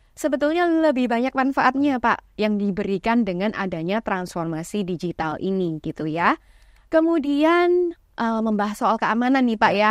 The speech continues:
Tadi sekilas tadi saya sudah sampaikan gitu ya, bahwa tanda tangan elektronik itu juga termasuk salah satu pengamanan yang diberikan oleh pemerintah.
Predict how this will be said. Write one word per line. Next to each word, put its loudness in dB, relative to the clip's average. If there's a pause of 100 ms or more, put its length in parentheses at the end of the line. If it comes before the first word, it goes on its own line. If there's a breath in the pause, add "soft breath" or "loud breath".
Tadi -2
sekilas -2
tadi -2
saya -4
sudah -2
sampaikan 0
gitu -6
ya, 0
bahwa 0
tanda 0
tangan -2
elektronik -2
itu -6
juga -2
termasuk -4 (240 soft breath)
salah 2
satu 0
pengamanan 2
yang -2
diberikan -2
oleh -2 (240)
pemerintah. 0